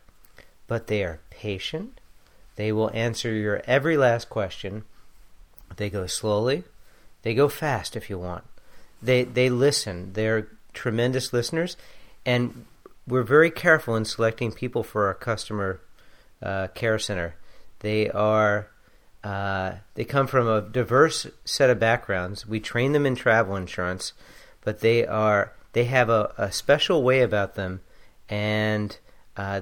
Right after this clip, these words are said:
they, uh, they listen very, very carefully to everything that you need, and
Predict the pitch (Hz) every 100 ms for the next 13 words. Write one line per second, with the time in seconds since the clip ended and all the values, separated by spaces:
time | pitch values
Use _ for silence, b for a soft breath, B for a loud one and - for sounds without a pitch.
0 | 87 113 110 107 - - 101 92 85 -
1 | - - - 104 107 104 - 85 95 -
2 | 202 101 110 110 107 107 113 104 - 95
3 | 87 - 110 123 135 131 113 107 b b
4 | b - 113 110 110 147 139 113 113 131
5 | b b b b - - 110 107 110 107
6 | 104 104